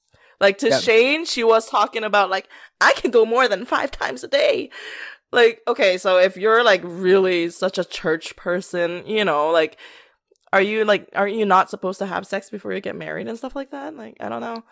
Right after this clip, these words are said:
Speaker 2: Yeah,
Speaker 1: The amount
Speaker 2: yeah.
Speaker 1: she, like, put it out as, like, how devoted she is and how much she needs, you know, church. I, it just felt so,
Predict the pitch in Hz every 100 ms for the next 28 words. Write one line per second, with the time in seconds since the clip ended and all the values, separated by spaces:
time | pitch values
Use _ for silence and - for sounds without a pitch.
0 | - - - _ _ _ 113 113 233 233
1 | 220 220 233 220 - 214 196 175 - -
2 | 208 190 - 156 170 190 156 160 170 156
3 | 156 - - - - _ _ - 208 180
4 | 190 190 156 170 170 165 165 160 - 180
5 | 175 170 139 170 - 196 165 175 170 165
6 | 175 170 170 - - 165 160 165 190 190
7 | 165 - - - 196 175 156 180 - -
8 | - - - _ - 202 190 247 240 214
9 | 220 - - 220 175 175 - 170 147 147